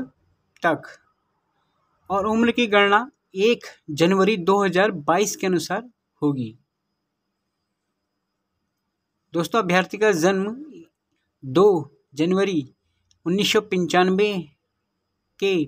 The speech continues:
बाद का, वो एक जनवरी दो हज़ार चार से पहले का जन्मा अभ्यर्थी होना चाहिए। उम्र में छूट के मामले में अनुसूचित जाति व अनुसूचित जनजाति के उम्मीदवारों को पाँच वर्ष की छूट,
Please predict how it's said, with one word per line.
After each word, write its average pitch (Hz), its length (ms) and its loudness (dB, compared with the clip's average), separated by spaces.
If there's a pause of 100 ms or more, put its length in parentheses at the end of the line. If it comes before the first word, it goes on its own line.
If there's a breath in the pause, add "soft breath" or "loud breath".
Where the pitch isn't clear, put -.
(100)
बाद 160 320 -2
का, 170 180 -4 (580)
वो 160 440 0 (280)
एक 220 280 2 (960)
जनवरी 185 420 2
दो 180 160 2
हज़ार 196 180 2
चार 185 300 2
से 208 200 -4 (140)
पहले 170 280 -2
का 185 120 -4
जन्मा 175 340 -2
अभ्यर्थी 156 420 -6
होना 160 320 0 (220)
चाहिए। 113 480 -6 (520 soft breath)
उम्र 226 240 0
में 233 160 0
छूट 233 320 -2
के 233 120 0
मामले 185 360 2
में 165 260 -2 (920)
अनुसूचित 190 420 -4
जाति 208 340 0
व 208 420 0 (300)
अनुसूचित 185 380 -4
जनजाति 214 460 0
के 202 100 -2
उम्मीदवारों 185 400 0
को 185 120 -8
पाँच 170 280 -4
वर्ष 190 220 -4
की 208 140 -6
छूट, 214 320 -6